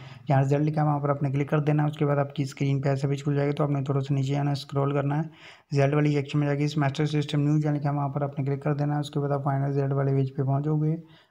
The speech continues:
तो सबसे पहले अपने ईयर पे क्लिक करना है, दो हज़ार चौबीस को सिलेक्ट कर लेना है, मंथ पे क्लिक करना है, मई को सिलेक्ट कर लेना है, कोर्स टाइप पे क्लिक करना है, सीबीएस को सिलेक्ट कर लेना है। उसके बाद आपने सिलेक्ट क्लास पे क्लिक करना है और यहाँ पर आपको सभी क्लासेज शो होने लगेंगी, जिन जिन क्लासेज का इवेंट्स मार्क्स का रिजल्ट पब्लिश हो चुका है।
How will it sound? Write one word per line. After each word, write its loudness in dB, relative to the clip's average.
तो -4
सबसे -2
पहले 2
अपने -2
ईयर 0
पे -6
क्लिक 0
करना -2
है, -2
दो -2
हज़ार -2
चौबीस -4
को -12
सिलेक्ट -6
कर -4
लेना 2
है, 0
मंथ -2
पे -8
क्लिक -6
करना -2
है, -2
मई -2
को -6
सिलेक्ट -6
कर -6
लेना 0
है, 0
कोर्स -2
टाइप -4
पे -2
क्लिक -6
करना -2
है, -2
सीबीएस 2
को -4
सिलेक्ट -4
कर -2
लेना 2
है। 2
उसके -4
बाद 0
आपने -2
सिलेक्ट -4
क्लास -2
पे -4
क्लिक 0
करना 2
है 0
और 0
यहाँ -2
पर -4
आपको -4
सभी -2
क्लासेज -2
शो -4
होने -2
लगेंगी, -2
जिन 0
जिन 0
क्लासेज -4
का -4
इवेंट्स 0
मार्क्स -4
का -4
रिजल्ट 0
पब्लिश -2
हो 0
चुका 0
है। 2